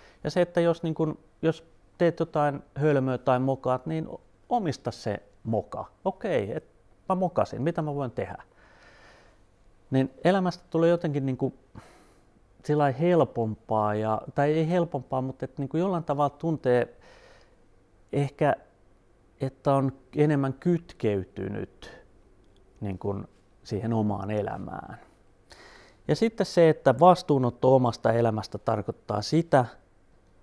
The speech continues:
että oot, ää, sä oot samalla tasolla niitten vallitsevien olosuhteiden kanssa. Eli jos on haasteita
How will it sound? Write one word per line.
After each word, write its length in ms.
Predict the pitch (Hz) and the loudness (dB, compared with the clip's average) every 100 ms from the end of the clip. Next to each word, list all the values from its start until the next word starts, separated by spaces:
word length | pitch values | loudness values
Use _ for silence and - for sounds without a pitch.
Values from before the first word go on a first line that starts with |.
| - | -2
että 320 | 127 - 123 | 0 2 4
oot, 420 | 123 120 - _ - _ _ - | 4 4 -4 _ -20 _ _ -8
ää, 420 | 113 107 107 107 - _ - _ _ - _ _ _ _ - | -4 -2 -2 -2 -6 _ -20 _ _ -20 _ _ _ _ -8
sä 140 | 123 | -4
oot 140 | 120 - _ - | -4 -8 _ -2
samalla 380 | 175 185 135 | 0 2 0
tasolla 560 | 113 - 143 135 123 107 | -2 0 0 2 0 0
niitten 420 | 107 107 - 110 | -4 -6 -6 2
vallitsevien 760 | 143 143 117 - 107 104 101 - | 4 4 2 -4 -8 -6 -6 -4
olosuhteiden 1080 | 123 120 104 101 95 - 104 98 107 107 104 _ _ _ _ _ - | -2 0 -2 -8 -12 -12 -8 -8 -8 -8 -10 _ _ _ _ _ 2
kanssa. 760 | 113 101 92 - - - - - _ _ _ _ _ - | 2 2 -2 -10 -12 -8 -8 -10 _ _ _ _ _ 0
Eli 420 | 110 117 - - 127 | 2 2 0 -6 2
jos 280 | 165 - | 2 4
on 280 | 147 120 - - - _ _ - _ _ _ _ _ - - _ _ - | 0 0 -6 -20 -20 _ _ -20 _ _ _ _ _ -20 -20 _ _ -6
haasteita 840 | 120 156 143 - 117 104 - 110 | 2 4 4 2 0 0 2 2